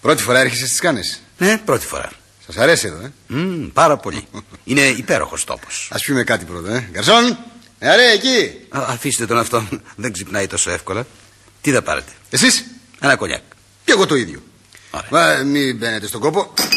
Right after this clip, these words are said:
Speaker 2: Α, μα είναι πολύ εύκολο, καθώς βλέπετε. Ορίστε. Έτσι.
Speaker 1: Ε, ευχαριστώ πολύ. Θα προτιμούσατε πρώτα να δείτε τις κρατούμενες ή το σπίτι που έγινε το έγκλημα;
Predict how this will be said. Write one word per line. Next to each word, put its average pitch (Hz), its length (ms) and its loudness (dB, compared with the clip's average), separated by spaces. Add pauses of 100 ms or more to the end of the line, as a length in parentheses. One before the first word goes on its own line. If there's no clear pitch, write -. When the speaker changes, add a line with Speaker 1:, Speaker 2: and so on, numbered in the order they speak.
(220)
Speaker 2:
Α, 226 360 2
μα 233 140 -2
είναι 240 220 0
πολύ 214 280 2
εύκολο, 147 420 4
καθώς 123 240 -2
βλέπετε. 117 500 0 (760)
Ορίστε. 165 500 4 (1500)
Έτσι. - 260 0 (400)
Speaker 1:
Ε, 101 360 -8
ευχαριστώ 101 720 -4
πολύ. 98 600 -4 (1160)
Θα 196 260 2
προτιμούσατε 214 500 2
πρώτα 214 260 2
να 202 60 4
δείτε 185 200 2
τις 143 100 0
κρατούμενες 175 560 2
ή 226 200 0
το - 120 0
σπίτι 139 260 -2
που 117 80 -4
έγινε 120 220 0
το 117 80 -4
έγκλημα; 107 360 -4